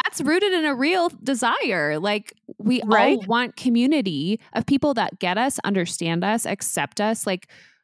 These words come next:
Speaker 1: um, push us to be better, you
Speaker 2: Yeah.
Speaker 1: know? Like, we all want that. And so it's like, when I, when I, part of me re-,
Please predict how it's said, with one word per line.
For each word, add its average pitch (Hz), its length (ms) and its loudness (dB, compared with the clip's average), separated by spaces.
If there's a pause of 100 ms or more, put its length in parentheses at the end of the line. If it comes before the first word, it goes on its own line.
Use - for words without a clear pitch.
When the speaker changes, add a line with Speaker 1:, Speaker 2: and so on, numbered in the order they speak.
(480)
Speaker 1:
um, 175 380 -2 (360)
push 240 300 -2
us 233 160 -2
to 208 100 -4
be 196 120 4
better, 160 540 0 (580)
you 214 100 2
Speaker 2:
Yeah. 233 80 4
Speaker 1:
know? 294 420 4
Like, 262 220 -2
we 294 100 4
all 349 200 4
want 233 240 -2
that. 156 280 2
And 226 140 -2
so 262 160 -4
it's 254 180 -12
like, 233 300 -6 (520)
when 233 120 -6
I, 233 260 -2
when 220 200 0
I, 196 200 -2 (640)
part 269 320 2
of 269 120 0
me 190 400 2
re-, 196 280 0